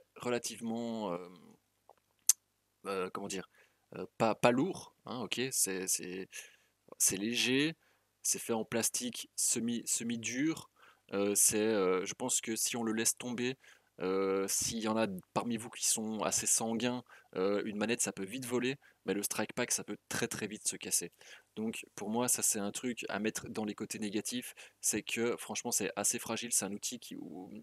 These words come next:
il faut vraiment faire attention avec, il faut en prendre soin,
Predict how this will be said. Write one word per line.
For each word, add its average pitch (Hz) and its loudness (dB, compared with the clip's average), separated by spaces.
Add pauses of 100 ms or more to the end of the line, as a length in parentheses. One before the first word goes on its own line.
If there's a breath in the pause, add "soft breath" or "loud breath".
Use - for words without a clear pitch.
(120)
il - -12
faut 101 -6
vraiment 117 0
faire - -2
attention 110 -2
avec, 113 0
il - -12
faut 92 -8
en 90 -6
prendre 101 -4
soin, 120 0